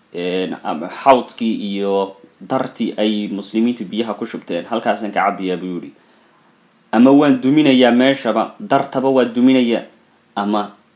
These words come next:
sokadeed baan dhimanayaa oo waa lay dilaya." Markuu soo baxay, oo isagoo dee doonaya inuu biyihii cabbo oo uu nadarkiisii fuliyo, ayaa waxaa ku soo baxay batal ka mid ah abtaashii muslimiinta, geesi geesiyadii muslimiinta ka mid ah. Waa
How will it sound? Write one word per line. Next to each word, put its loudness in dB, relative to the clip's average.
sokadeed -4
baan 0
dhimanayaa 0
oo 2
waa 6
lay -2
dilaya." -6
Markuu -6
soo 6
baxay, -2
oo -6
isagoo 0
dee 0
doonaya 2
inuu -2
biyihii -2
cabbo 0
oo -2
uu -2
nadarkiisii -2
fuliyo, -6
ayaa 0
waxaa 0
ku -4
soo 0
baxay -4
batal 0
ka -4
mid -2
ah 2
abtaashii -4
muslimiinta, -6
geesi 2
geesiyadii -2
muslimiinta -4
ka -10
mid -6
ah. 2
Waa 8